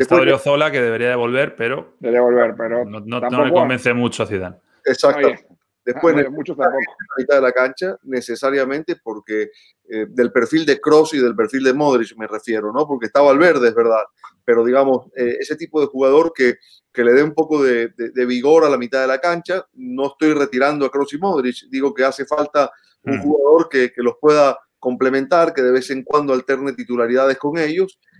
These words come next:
Speaker 1: Eh, después, por fuera tiene jugadores de sobra, entre Rodrigo, eh, eh,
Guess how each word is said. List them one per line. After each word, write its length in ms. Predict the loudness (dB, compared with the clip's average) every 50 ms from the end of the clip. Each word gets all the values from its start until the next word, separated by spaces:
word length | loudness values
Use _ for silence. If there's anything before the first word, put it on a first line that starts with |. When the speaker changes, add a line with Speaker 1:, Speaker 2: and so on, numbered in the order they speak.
| _ _ _
Speaker 1:
Eh, 360 | 0 0 2 4 4 2 2 0 -2 -4
después, 480 | -4 -4 0 2 2 2 2 0 -4 _ _ _ _ _ _ _ _ _ _
por 220 | 0 0 0 0
fuera 320 | 0 2 4 4 4 4 2
tiene 180 | 2 0 0
jugadores 380 | 0 -2 0 2 2 2 2 2
de 100 | 0 -2
sobra, 540 | 0 0 0 0 0 0 0 -2 -2 -4 -10 _ _ _ _ _
entre 480 | -14 -14 -14 -10 -4 -2 0 0 0
Rodrigo, 1120 | 0 0 -2 -2 -2 -2 -2 -4 -4 -4 -6 -4 -4 -2 -2 0 0 0 -2 -2 -2 -4 -6 -4
eh, 540 | -2 0 0 2 2 0 0 0 -2 -2 -4 -6 -6
eh, 440 | -6 -6 -6 -6 -6 -6 -6 -6 -6